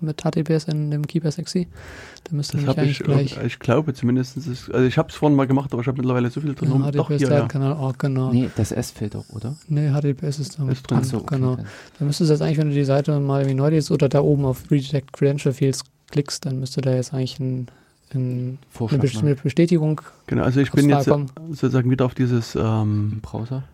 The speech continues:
Speaker 2: auf das Plugin-Fenster gegangen. Und also das ist für mich nur irgendwie so weit weg, dass meine Brille das nicht mehr leistet, was da
Speaker 3: <laughs>
Speaker 2: steht.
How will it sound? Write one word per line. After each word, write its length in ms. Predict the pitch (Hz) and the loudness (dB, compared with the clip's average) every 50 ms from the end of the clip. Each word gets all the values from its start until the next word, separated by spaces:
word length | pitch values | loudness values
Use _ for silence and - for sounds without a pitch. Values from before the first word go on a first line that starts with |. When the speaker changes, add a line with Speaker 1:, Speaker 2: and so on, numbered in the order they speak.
| - - | -10 -6
Speaker 2:
auf 100 | 123 123 | -4 0
das 140 | 123 120 - | 0 0 0
Plugin-Fenster 760 | - 127 143 - 175 156 143 - 147 151 156 156 - - 147 | 2 0 2 2 2 0 2 2 2 2 0 -2 -4 -4 -4
gegangen. 460 | 139 135 131 - 127 139 160 170 165 156 _ _ - - - _ _ _ _ _ _ _ _ _ _ _ - | -2 -2 -2 -2 -2 -2 -2 -4 -6 -8 _ _ -20 -20 -20 _ _ _ _ _ _ _ _ _ _ _ -6
Und 520 | 139 131 131 127 127 123 123 123 - - | -2 0 0 0 0 0 -2 -4 -6 -6
also 200 | - 123 117 127 | -4 -2 -2 0
das 100 | 113 117 | 0 0
ist 140 | 127 - - | -2 -4 -4
für 140 | - - 131 | 0 2 2
mich 160 | 135 147 - | 2 2 2
nur 80 | 160 - | 0 0
irgendwie 200 | 135 123 131 127 | 2 2 2 2
so 160 | - - 139 | 2 2 0
weit 200 | 156 147 131 - | 2 0 0 0
weg, 140 | 143 139 - | -2 -4 -4
dass 120 | - - - | -6 -4 0
meine 160 | 120 113 113 | 0 0 0
Brille 300 | - - - 147 139 120 | -2 -2 -2 0 0 0
das 180 | 110 - 110 - | 0 0 0 0
nicht 80 | 117 | 2
mehr 80 | 113 110 | 2 2
leistet, 380 | 110 110 131 127 - - - - | 0 0 -2 -2 -4 -6 -6 -4
was 120 | - 123 - | -4 -2 -2
da 100 | 139 127 | -2 0
Speaker 3:
<laughs> 0 | |
Speaker 2:
steht. 300 | 135 123 131 135 - | 2 0 0 0 -2